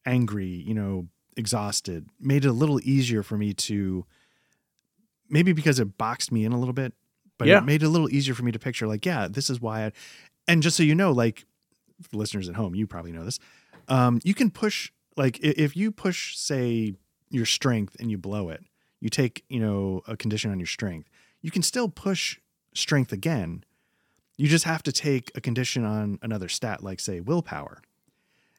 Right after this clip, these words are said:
Speaker 1: And I found that interesting because, like, willpower might be exhausted or whatever, but I found it interesting to be like, "Okay, I did something physical and I'm already in this condition,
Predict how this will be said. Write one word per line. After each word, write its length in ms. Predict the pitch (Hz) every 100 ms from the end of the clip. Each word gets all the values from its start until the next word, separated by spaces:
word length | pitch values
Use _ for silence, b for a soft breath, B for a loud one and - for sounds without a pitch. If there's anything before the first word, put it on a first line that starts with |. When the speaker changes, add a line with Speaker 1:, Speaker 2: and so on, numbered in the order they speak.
| _
Speaker 1:
And 140 | 139 143
I 140 | 160
found 320 | 185 180 165
that 220 | 143 135 -
interesting 400 | 180 151 - 117
because, 360 | 107 - 120 110
like, 140 | 113 107
willpower 420 | 147 147 143 117
might 160 | 113 107
be 100 | 101
exhausted 600 | 95 110 120 - 110 98
or 100 | 92
whatever, 540 | 104 139 123 92 90 _ _ _ _ _ _ -
but 80 | 131
I 80 | 127
found 240 | 165 175
it 120 | 160 - _ _ _
interesting 420 | 170 151 143 151 127
to 60 |
be 120 | 120
like, 220 | 120 110 131
"Okay, 340 | 139 113 101 - _ _ _ _ _ _ _
I 80 | 120
did 160 | 113 151
something 240 | 151 120
physical 760 | - 151 135 117 104 101 92 -
and 100 | 117
I'm 120 | 110
already 380 | 131 135 139 120
in 100 | 113
this 160 | 117 -
condition, 720 | 117 104 127 - 90 85